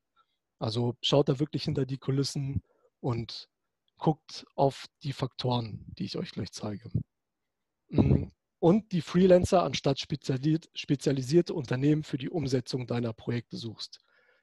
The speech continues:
Nehmt auf gar keinen Fall Freelancer in Anspruch. Also es gibt Ausnahmefälle, es gibt, ähm, Punkte, wo, wo es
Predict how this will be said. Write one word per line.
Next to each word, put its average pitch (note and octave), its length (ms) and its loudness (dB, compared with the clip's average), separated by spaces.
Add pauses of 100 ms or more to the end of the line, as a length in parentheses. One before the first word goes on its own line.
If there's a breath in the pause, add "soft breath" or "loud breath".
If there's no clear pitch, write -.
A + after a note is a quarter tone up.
(200)
Nehmt E3 360 6
auf - 200 -2
gar D#3 200 8
keinen D#3 240 0
Fall D#3 320 6
Freelancer B2+ 540 0
in A2+ 80 -6
Anspruch. - 580 -10
Also B2+ 160 -2
es B2 100 -8
gibt - 240 2
Ausnahmefälle, G3 800 2
es G3 180 -4
gibt, - 360 -6 (480)
ähm, C3 380 0
Punkte, F#3+ 600 4
wo, C#3 560 4
wo C#3 160 -2
es - 220 -8